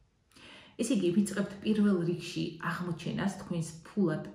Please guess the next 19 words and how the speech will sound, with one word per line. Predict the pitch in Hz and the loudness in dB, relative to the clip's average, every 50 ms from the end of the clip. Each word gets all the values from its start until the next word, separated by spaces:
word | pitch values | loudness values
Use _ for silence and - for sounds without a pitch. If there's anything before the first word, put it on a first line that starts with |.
| - - - _ _ _ _ _ _ _ | -16 -20 -20 _ _ _ _ _ _ _
ბლოკთან | 170 160 156 - - - - - - | -2 -2 -2 -2 -4 -8 -6 -6 -4
დაკავშირებით | - - - - - - - - - - - - - 202 208 - - | -4 -6 -6 -6 -6 -6 -6 -8 -6 -6 -4 0 0 0 0 0 -4
და | - 165 | -4 -4
ეს | - - 262 - | -2 -2 -4 -4
შეიძლება | - - 220 214 202 208 202 196 196 185 | -2 0 0 0 2 2 0 2 2 0
იყოს | 180 - 190 190 - | 0 0 -2 -2 0
ნებისმიერ | 170 160 156 156 - - 160 151 156 160 - | -2 -2 -2 -2 -4 -4 -4 -2 -2 -2 -2
რამ, | 160 156 147 - - - | -4 -6 -6 -6 -10 -12
პირობით, | - - - 254 226 190 170 160 - | -8 -4 0 2 4 4 2 2 4
ნებისმიერი | 185 190 - - - - 185 165 160 165 170 | 4 4 4 4 0 0 0 0 0 0 -2
რამ, | 160 156 160 160 | -2 -2 -4 -6
პირობითად. | - - 214 208 180 - - - - - - - - - - - - - - - - | -2 0 0 2 2 0 -2 -4 -6 -6 -6 -6 -10 -16 -18 -18 -16 -16 -18 -18 -18
თუ | _ - - 277 262 | _ 0 4 8 10
მე | 233 220 226 220 | 10 10 10 10
მინდა | 214 208 208 202 190 185 - - 156 160 165 165 160 - | 10 12 12 12 10 8 6 0 0 0 -2 -2 -2 -4
ვიშოვო | 139 143 139 - - - 117 110 - - | -6 -6 -8 -6 -6 -6 -6 -4 -4 -4
მილიონი | - 151 151 143 135 139 139 143 - 139 156 175 208 247 - - - - - - _ _ _ | -2 -2 -2 -2 -2 -4 -4 -4 -4 -2 2 4 4 4 2 -2 -8 -14 -18 -20 _ _ _
და | _ 165 160 - | _ -6 -6 -6
ჩემი | - - - 208 202 175 165 160 - | -6 -2 4 4 4 6 4 0 0